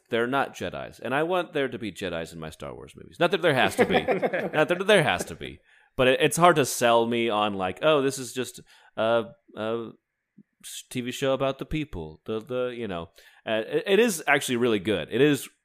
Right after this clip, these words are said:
Speaker 1: a really great spy thriller, um, which I, I know that's how they sold it, but I didn't believe them on it, and I just wasn't bought in.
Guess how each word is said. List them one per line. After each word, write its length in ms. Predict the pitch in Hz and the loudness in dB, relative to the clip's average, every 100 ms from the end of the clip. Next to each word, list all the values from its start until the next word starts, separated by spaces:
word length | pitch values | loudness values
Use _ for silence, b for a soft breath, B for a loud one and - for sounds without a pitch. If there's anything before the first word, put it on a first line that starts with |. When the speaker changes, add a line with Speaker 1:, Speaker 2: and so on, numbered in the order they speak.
| _ | _
Speaker 1:
a 180 | 110 107 | -2 0
really 180 | 117 120 | 0 0
great 260 | 117 107 - | 0 -2 -4
spy 720 | - 101 104 110 113 113 - _ _ - | -4 0 2 2 0 -4 -12 _ _ -12
thriller, 540 | 110 101 110 110 120 120 b b b | -4 -2 0 0 0 -4 b b b
um, 480 | 95 87 82 69 62 - | -4 -2 -4 -8 -16 -10
which 320 | 104 85 - 82 | -8 -6 -8 -4
I, 200 | 101 - | -2 -2
I 100 | 110 | 0
know 120 | 127 | 0
that's 160 | 120 117 | 0 -2
how 80 | 123 | -4
they 100 | 98 | -4
sold 320 | - 98 104 | -4 -4 0
it, 120 | 120 | -2
but 100 | 104 | -2
I 100 | 92 | -4
didn't 220 | 98 98 85 | -2 -6 -8
believe 320 | 85 90 98 | -6 -6 -6
them 140 | 117 | -4
on 160 | 113 123 | -4 -2
it, 160 | 127 - | -4 -4
and 120 | 104 | -4
I 80 | 104 | -4
just 160 | 135 | -4
wasn't 280 | 160 143 98 | -2 -2 -2
bought 240 | 101 98 92 | 0 0 0
in. 340 | 92 107 | -2 -4